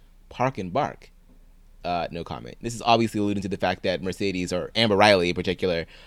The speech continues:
just won, uh, Dancing with the Stars at the time. So, like, wow, like, she was doing all that shit on, uh, Dancing with the Stars and wasn't doing that shit on Glee?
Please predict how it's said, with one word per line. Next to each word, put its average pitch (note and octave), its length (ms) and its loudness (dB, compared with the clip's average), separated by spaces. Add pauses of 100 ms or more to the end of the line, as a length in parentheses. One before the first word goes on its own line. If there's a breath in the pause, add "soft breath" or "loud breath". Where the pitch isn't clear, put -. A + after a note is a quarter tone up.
(300 soft breath)
just G2+ 480 2
won, F2+ 640 2
uh, E2+ 340 0
Dancing F#2+ 380 -2
with F2 100 -4
the E2 60 -12
Stars F2+ 280 0
at C#2+ 60 -12
the D#2+ 60 -12
time. D2+ 320 -6
So, F2+ 200 -10
like, E2 340 -4 (140)
wow, F#2 460 6
like, E2 200 -6
she - 100 -4
was B2 60 2
doing A#2 140 4
all A2+ 80 8
that B2 200 8
shit C#3 240 6
on, B2 180 4
uh, A#2+ 480 8 (400 soft breath)
Dancing C3 340 2
with B2 140 -6
the C3 60 -6
Stars C#3+ 440 4
and D3+ 60 2
wasn't B2+ 200 0
doing C3 160 4
that B2+ 100 2
shit C#3 120 -2
on C3 120 -2
Glee? C3+ 260 0